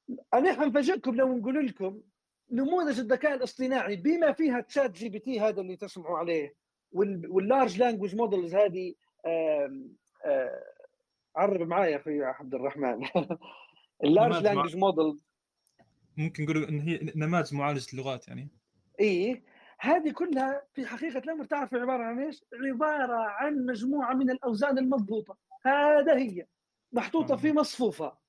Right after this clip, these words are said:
Speaker 1: هذه هي.
Speaker 2: جميل.
Speaker 1: إذن موضوع السيارة هذا نرجع له. لو أنا نضبط ال A وال B، نضبط هالوزنين هادم، يصبح عندي نموذج ذكاء صناعي يتنبأ بسعر السيارة من خلال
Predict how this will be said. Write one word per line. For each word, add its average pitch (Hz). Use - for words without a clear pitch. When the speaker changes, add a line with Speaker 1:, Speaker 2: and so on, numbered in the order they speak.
Speaker 1:
هذه 302
هي. -
Speaker 2:
جميل. 190
Speaker 1:
إذن 214
موضوع 220
السيارة 269
هذا 202
نرجع 180
له. 170
لو 247
أنا 370
نضبط 269
ال 262
A 302
وال 233
B، 208
نضبط 220
هالوزنين 202
هادم، 180
يصبح 277
عندي 226
نموذج 277
ذكاء 226
صناعي 190
يتنبأ 233
بسعر 254
السيارة 294
من 285
خلال 277